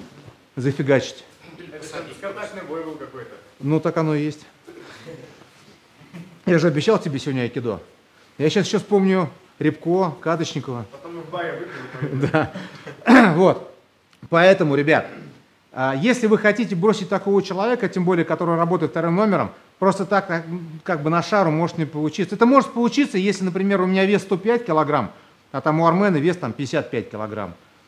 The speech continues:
Speaker 1: Тогда, конечно, вы можете за счёт физики, там, в принципе, делать с ним всё, что хотите.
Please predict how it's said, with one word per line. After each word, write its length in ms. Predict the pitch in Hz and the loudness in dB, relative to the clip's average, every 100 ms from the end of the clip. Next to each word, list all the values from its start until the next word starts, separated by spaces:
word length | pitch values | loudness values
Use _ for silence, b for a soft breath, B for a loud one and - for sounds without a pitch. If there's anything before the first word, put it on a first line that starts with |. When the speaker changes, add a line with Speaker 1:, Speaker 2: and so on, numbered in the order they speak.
| - | -4
Speaker 1:
Тогда, 280 | 147 196 220 | 0 2 2
конечно, 460 | 180 160 190 165 | 2 0 0 -2
вы 120 | 131 | -4
можете 360 | 147 160 156 - | -2 -2 -4 -6
за 100 | 135 | -8
счёт 180 | 143 139 | -8 -8
физики, 380 | - 170 147 120 | -6 -4 -4 -6
там, 180 | 120 | -8
в 20 | 110 | -4
принципе, 340 | 151 143 135 | -4 -4 -4
делать 300 | 117 156 - | 0 2 0
с 40 | |
ним 80 | 135 | -6
всё, 120 | - | -10
что 140 | 139 - | -10 -8
хотите. 380 | 139 131 120 | -8 -6 -10